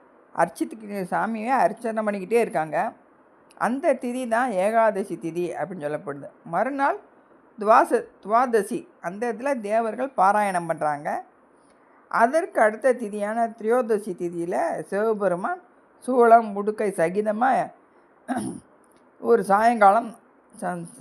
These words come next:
அந்த சந்தியா தாண்டவம் அப்படிங்கிற அந்த திருநடனத்தை ஆடுறாரு. இந்த வடிவம் தான் சந்தியான் ருத்த மூர்த்தி அப்படின்னு சொல்லி சொல்லப்படுது.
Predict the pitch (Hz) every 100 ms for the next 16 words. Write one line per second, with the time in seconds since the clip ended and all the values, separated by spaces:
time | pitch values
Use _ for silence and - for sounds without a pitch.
0 | - - 175 180 247 208 247 240 240 190
1 | 180 180 170 - 175 170 170 226 277 196
2 | 202 208 214 233 226 190 175 156 156 330
3 | 392 _ _ _ _ - 190 214 180 170
4 | - _ 170 208 226 240 202 175 196 262
5 | 208 190 247 381 _ _ _ _ _ -
6 | 208 202 262 254 233 240 247 214 - -
7 | 175 180 175 240 - 180 190 - 185 151
8 | 156 165 170 170 185 160 165 135 139 131
9 | 160